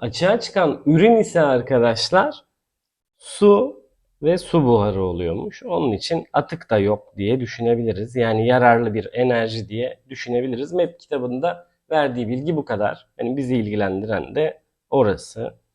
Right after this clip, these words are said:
Ama dediğim gibi o sorudan bağımsız daha geniş kapsamlı çalışmanızı tavsiye ediyorum. E, grafikte K L termometrelerinin gösterdiği değerlerin ilişkisi verilmiştir. Buna göre K termometresinin yüz yirmi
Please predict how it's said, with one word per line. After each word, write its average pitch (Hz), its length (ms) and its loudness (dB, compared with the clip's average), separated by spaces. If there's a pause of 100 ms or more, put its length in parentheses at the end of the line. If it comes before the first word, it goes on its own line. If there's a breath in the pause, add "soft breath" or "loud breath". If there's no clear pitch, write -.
(200)
Ama 156 220 6
dediğim 147 320 4
gibi 123 120 0
o 139 120 4
sorudan 143 480 0
bağımsız 143 480 -2
daha 143 180 -2
geniş 135 380 -4
kapsamlı 131 520 -6
çalışmanızı 120 680 -12
tavsiye 123 460 -4
ediyorum. 101 320 -4 (1600)
E, 156 180 6
grafikte 220 480 4
K 202 260 4
L 208 120 4
termometrelerinin 175 880 4
gösterdiği 165 520 2
değerlerin 156 420 6
ilişkisi 151 500 -2
verilmiştir. 131 760 2
Buna 185 180 4
göre 180 220 2
K 190 240 4
termometresinin 156 1300 2
yüz 135 380 -2
yirmi 185 520 6